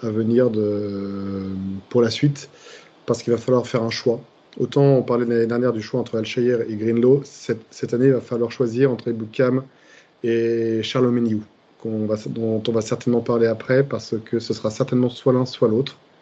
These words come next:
Et il va falloir, euh, il va, il va y avoir du débat parmi les fans des forty-niners sur celui qui est le plus pertinent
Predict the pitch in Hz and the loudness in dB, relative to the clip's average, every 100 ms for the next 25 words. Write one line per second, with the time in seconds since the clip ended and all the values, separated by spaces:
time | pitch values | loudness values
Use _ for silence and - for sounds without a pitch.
0 | _ _ _ 113 107 110 110 110 113 117 | _ _ _ -2 0 2 0 0 0 2
1 | 123 110 107 107 107 104 113 117 120 127 | 2 2 0 2 0 -2 -2 0 2 0
2 | 127 135 123 127 131 131 127 127 110 - | -2 -4 2 4 6 4 4 2 0 -8
3 | - - _ _ 120 123 117 139 120 113 | -20 -20 _ _ -2 0 2 2 2 0
4 | 120 127 120 120 135 - - 117 131 - | -4 -4 -4 -4 -6 -8 -12 -8 -6 -6
5 | 110 107 113 - 123 - 131 123 113 | -6 -8 -8 -4 -4 -2 0 2 0